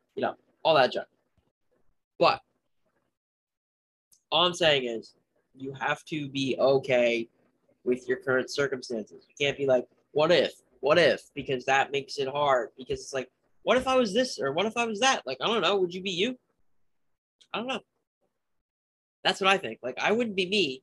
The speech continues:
if I didn't have Duchenne. I would be a totally different person, like, for sure. Like, uh,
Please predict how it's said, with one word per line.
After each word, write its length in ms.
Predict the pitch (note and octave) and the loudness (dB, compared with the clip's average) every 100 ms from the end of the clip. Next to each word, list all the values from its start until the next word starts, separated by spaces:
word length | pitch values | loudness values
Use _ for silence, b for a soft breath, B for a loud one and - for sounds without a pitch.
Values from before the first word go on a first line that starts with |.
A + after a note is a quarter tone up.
| _ | _
if 120 | - | -4
I 80 | D#3+ | -2
didn't 200 | F3 E3+ | -2 -4
have 120 | D#3+ | -6
Duchenne. 300 | C#3 C#3 C#3+ - | -8 -6 -6 -4
I 120 | D3 | 0
would 80 | G3 | 2
be 100 | E3+ | 2
a 60 | B2 | -2
totally 520 | - G3+ G#3 G3+ F3 | 0 4 6 6 2
different 260 | E3+ D#3+ | -4 -6
person, 280 | D3 B2+ - _ _ | -8 -8 -10 _ _
like, 220 | C3+ B2+ _ _ _ - | -10 -10 _ _ _ -2
for 120 | F3 | -2
sure. 280 | D#3+ A#2 - _ _ _ _ _ | -2 -6 -8 _ _ _ _ _
Like, 220 | C#3 C3 - | -2 -2 2
uh, 340 | C3+ C#3 C3 | 4 6 6